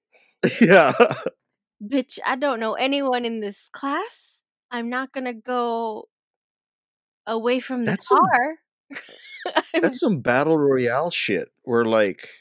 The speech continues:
Speaker 1: just a class of strangers, and they're like, "Good luck.
Speaker 2: Yeah.
Speaker 1: Someone here might be a murderer.
Speaker 2: Like, this class was,
Speaker 1: Goodbye."
Speaker 2: this class was literally an hour and a half long. It took us, like,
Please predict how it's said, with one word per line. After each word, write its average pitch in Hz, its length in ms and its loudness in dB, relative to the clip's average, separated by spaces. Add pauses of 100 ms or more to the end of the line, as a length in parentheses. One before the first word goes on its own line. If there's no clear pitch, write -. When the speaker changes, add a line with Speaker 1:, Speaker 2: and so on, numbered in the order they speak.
(1000)
Speaker 1:
just 147 200 -4
a 156 40 0
class 160 400 -2
of 131 160 -4
strangers, 139 640 2
and 113 100 2
they're 113 100 0
like, 107 400 0 (520)
"Good 104 200 2
luck. 135 500 0 (580)
Speaker 2:
Yeah. 269 260 2
Speaker 1:
Someone 117 120 2
here 113 180 0
might 120 260 0
be 135 120 2
a 131 60 0
murderer. 131 640 -2 (180)
Speaker 2:
Like, 262 220 -6
this 302 180 -4
class 269 240 2 (120)
was, 98 100 0
Speaker 1:
Goodbye." - 80 -14 (200)
Speaker 2:
this 277 140 -12
class 302 320 -2
was 277 140 -10
literally 208 540 -8
an 202 120 -10
hour 185 280 -8
and 220 80 -12
a 254 40 -12
half 240 300 -12
long. 175 300 -12
It 196 140 -16
took 202 220 -14
us, - 440 -14 (720)
like, 202 340 -14